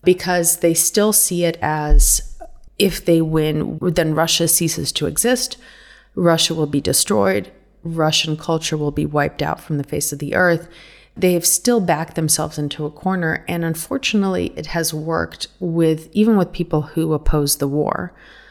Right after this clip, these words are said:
People I talk to in Russia will say, you know, "I didn't want this war, I don't like it,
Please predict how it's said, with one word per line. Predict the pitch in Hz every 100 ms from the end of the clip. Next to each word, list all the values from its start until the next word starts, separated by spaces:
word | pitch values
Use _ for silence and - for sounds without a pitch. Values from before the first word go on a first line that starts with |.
| _ _ - -
People | 185 180
I | 165 160
talk | 175 170 -
to | 170
in | 165
Russia | 151 - 156
will | 156 156
say, | - 160 160
you | 156 160
know, | 147 143 -
"I |
didn't | 160 170 -
want | 156 156 151
this | 151 -
war, | 160 156 151 156 156 - - -
I | 165
don't | 156 175 165 160
like | 151 151 156
it, | 156 151 -